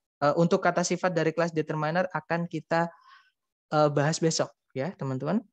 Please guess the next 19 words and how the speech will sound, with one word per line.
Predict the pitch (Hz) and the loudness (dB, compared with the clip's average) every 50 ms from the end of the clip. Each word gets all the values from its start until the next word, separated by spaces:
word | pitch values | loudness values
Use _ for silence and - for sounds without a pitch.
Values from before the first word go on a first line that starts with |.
| _ _ | _ _
Intinya | - 170 175 175 185 214 226 | 2 4 6 6 6 6 4
teman-temannya | 220 208 196 190 185 185 185 185 180 185 185 175 165 151 | 4 4 2 2 2 2 2 2 4 4 2 2 2 2
the | 156 175 147 | 2 4 4
atau | 117 131 - 170 175 | 4 2 2 2 0
the | 160 143 160 165 160 | 2 2 2 2 2
itu | 165 160 196 | 2 0 -4
juga | 170 160 147 156 147 | -6 -4 -6 -6 -6
bisa. | 139 143 139 - - 123 123 _ _ _ _ _ _ _ _ _ _ _ _ _ _ _ | -6 -8 -10 -10 -10 -12 -12 _ _ _ _ _ _ _ _ _ _ _ _ _ _ _
Oke, | 131 135 165 170 | 0 0 0 0
kita | - 160 - 151 | 0 -2 0 0
cek | - 160 143 - | 2 0 0 0
A, | - 147 143 | 0 0 0
B, | 147 | 0
C, | 139 - 156 | 0 2 0
D | 160 170 196 196 | 2 4 4 4
yang | 170 160 151 | 2 2 0
kata | 151 - - 143 139 | -2 -2 -2 -2 -2
bendanya | 139 135 135 135 131 143 151 147 | -2 -2 -2 -2 -2 -2 -4 -4
jelas. | 135 139 131 127 120 120 - - - | -4 -4 -4 -4 -4 -4 -8 -10 -10